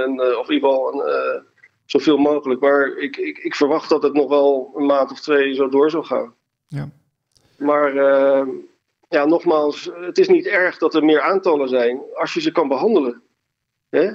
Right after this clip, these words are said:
Speaker 1: Eh, en dat merken we nu. Dat je gewoon, eh, ziekenhuisopnames voor misschien wel negentig procent v-, van de gevallen voorkomt. En de houding van de huisartsen, en dat is ook, is niet kwalijk te nemen natuurlijk, omdat de, ja,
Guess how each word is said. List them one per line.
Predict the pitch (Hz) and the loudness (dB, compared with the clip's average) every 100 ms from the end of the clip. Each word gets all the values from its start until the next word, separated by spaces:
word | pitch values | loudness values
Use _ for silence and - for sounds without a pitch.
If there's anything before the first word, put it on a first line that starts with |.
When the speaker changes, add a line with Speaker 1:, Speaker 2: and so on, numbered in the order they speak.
| 196 185 - | -8 -10 -2
Speaker 1:
Eh, | 165 160 156 156 156 - - | 2 4 4 4 4 0 -2
en | 339 | 0
dat | 185 | 0
merken | 156 170 - 175 | 2 0 2 2
we | |
nu. | 143 135 151 - - - _ _ _ _ _ _ _ _ _ _ | 2 0 -2 -8 -20 -20 _ _ _ _ _ _ _ _ _ _
Dat | - 175 170 | -4 -2 0
je | 180 | 0
gewoon, | - 175 165 165 | 2 2 2 2
eh, | 165 160 156 156 - | 4 4 2 -2 -4
ziekenhuisopnames | 190 220 220 175 170 170 160 156 156 156 - - 165 | -2 -2 0 0 0 -2 0 2 2 0 -2 -8 -10
voor | 160 170 151 165 | -6 -2 -2 -2
misschien | 160 175 | -2 2
wel | 160 151 165 | 4 4 4
negentig | 165 170 170 | 2 2 -2
procent | 165 - 160 147 | -10 -2 0 0
v-, | 185 190 - 165 | -2 -6 -6 -6
van | 165 160 | -2 -2
de | |
gevallen | 151 - 165 160 | -2 -2 0 0
voorkomt. | 175 165 233 143 - - _ _ _ _ | 0 2 2 2 -4 -18 _ _ _ _
En | 160 | 0
de | 156 | 2
houding | 147 208 190 165 | 2 2 4 2
van | - 165 | 2 2
de | 156 | 2
huisartsen, | 180 214 175 - 151 151 | 2 2 2 -2 -6 -6
en | 160 | -4
dat | 165 | -2
is | 185 | -2
ook, | 190 | -4
is | 185 202 180 | -6 -4 2
niet | 175 | 2
kwalijk | 180 196 214 | 2 0 0
te | - 147 | 2 4
nemen | 135 127 131 | 4 2 0
natuurlijk, | 127 143 135 | -2 -2 0
omdat | 147 147 143 | 0 2 0
de, | 147 147 139 139 127 - | -2 2 2 2 -2 -2
ja, | 156 143 | 0 0